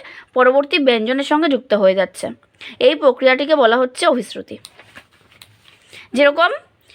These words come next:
বলিয়া বইল্লা বলে, এক্ষেত্রেও অ যোগ ই মিলে এ হচ্ছে। ঠিক আছে, এইভাবে তোমরা এক্সাম্পলগুলো দেখতে পারো। এরপরে চলে আসছি আমরা স্বরসঙ্গতিতে।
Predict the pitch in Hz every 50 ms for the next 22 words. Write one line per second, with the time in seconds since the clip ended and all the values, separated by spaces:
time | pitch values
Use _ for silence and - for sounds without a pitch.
0 | _ _ - 233 226 254 277 277 277 285 302 311 330 359 320 254 226 254 254 262
1 | 262 269 277 311 403 508 - 247 226 214 214 202 185 175 170 - _ _ - 208
2 | - 277 269 269 277 302 320 294 262 240 240 233 240 285 311 285 - - 247 247
3 | 247 247 254 277 330 554 - - _ _ _ _ - - 240 240 233 233 196 -
4 | - - - - 214 _ _ _ _ _ _ _ _ _ _ _ _ _ _ _
5 | _ _ - 359 415 427 415 277 240 262 277 320 320 311 - 285 285 285 294 277
6 | 262 247 254 262 269 285 285 285 302 294 269 240 233 - - 269 294 277 285 330
7 | 480 - _ _ _ - - - - - - 359 - 415 427 427 - 277 269 277
8 | 285 285 - - 311 285 269 302 427 - - 240 240 247 254 233 214 208 202 196
9 | 202 202 - 180